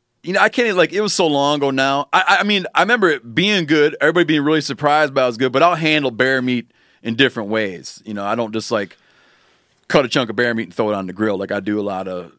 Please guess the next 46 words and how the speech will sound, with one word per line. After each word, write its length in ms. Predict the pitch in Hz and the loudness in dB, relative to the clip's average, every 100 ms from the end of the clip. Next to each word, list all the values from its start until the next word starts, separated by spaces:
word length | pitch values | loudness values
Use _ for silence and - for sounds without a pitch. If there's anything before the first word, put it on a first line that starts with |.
| _ 50 | _ _
you 140 | 104 | -10
know, 60 | 98 | -8
you 100 | 98 | -4
might 160 | 107 101 | -4 -4
wanna 180 | 101 90 | -8 -8
tenderize 680 | - 107 101 98 95 95 95 | -4 -4 -2 -4 -6 -8 -10
it, 160 | 95 _ _ _ | -14 _ _ _
or, 100 | 101 | -10
or 160 | 92 104 | -6 -2
I'll 120 | 95 | -2
do 160 | 95 101 | -2 -2
marinades 540 | 110 110 110 104 98 | -2 -2 -2 -6 -6
on 140 | 101 101 | -10 -10
it, 60 | 92 | -10
I'll 60 | 80 | -8
smoke 420 | - 127 117 113 | 0 0 0 -2
it. 180 | 104 _ _ _ - | -6 _ _ _ -2
Like, 160 | 135 | 2
I 100 | 156 | 2
bring 440 | 147 123 160 156 147 | 0 0 0 0 0
more 280 | 143 139 131 | 0 0 2
effort 380 | 135 131 127 - | 0 0 -6 -4
to 220 | 139 131 | -2 -2
bear 280 | 107 117 120 | -2 -2 0
meat 240 | 120 123 113 | -2 -4 -2
than 100 | 113 | -2
I 80 | |
would 220 | 110 113 110 | 0 -2 0
to, 40 | |
like, 200 | 107 104 - | -2 -2 -4
that, 220 | 98 90 _ _ - | -6 -6 _ _ -8
that 200 | 107 - | -8 -4
fine 320 | 135 117 110 | -2 0 -2
tasting 580 | - 113 98 110 101 87 _ _ - | -4 -6 -6 -8 -10 -10 _ _ -4
driftless 360 | 120 117 113 120 | -2 -2 -4 -2
area 240 | 113 107 | -2 -2
Wisconsin 520 | 101 - 110 104 107 | -6 -6 -6 -6 -6
whitetail 400 | 104 117 113 113 | -4 -4 -2 -4
we 120 | 101 98 | -2 -6
were 100 | 101 | -6
eating, 260 | 104 101 | -8 -8
which 140 | 98 98 | -8 -10
is 100 | 92 | -4
basically 340 | 113 104 101 | -4 -4 -6
warmed 460 | 101 110 104 101 113 | -6 -4 -4 -4 -4
up. 220 | 110 | -4